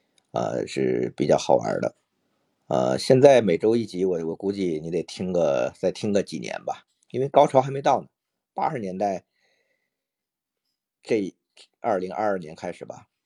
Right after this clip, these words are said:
你，你，你想听王家卫、周星驰、杜琪峰，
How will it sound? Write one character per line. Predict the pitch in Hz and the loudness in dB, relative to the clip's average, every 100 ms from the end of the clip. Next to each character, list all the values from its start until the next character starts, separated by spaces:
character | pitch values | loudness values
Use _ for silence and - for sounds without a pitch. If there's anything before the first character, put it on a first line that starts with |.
| _ _ _ _ _ - - | _ _ _ _ _ -20 -20
你， | 87 90 | -14 -12
你， | 85 78 | -8 -4
你 | 85 | -2
想 | 90 78 | 0 -2
听 | 82 101 92 | -2 0 2
王 | 90 | 4
家 | 95 92 | 4 4
卫、 | 90 80 | 2 2
周 | 90 | 0
星 | 95 92 | 0 -4
驰、 | - 92 | -4 -2
杜 | 92 | -2
琪 | - 90 | -2 -4
峰， | 95 87 | -2 -4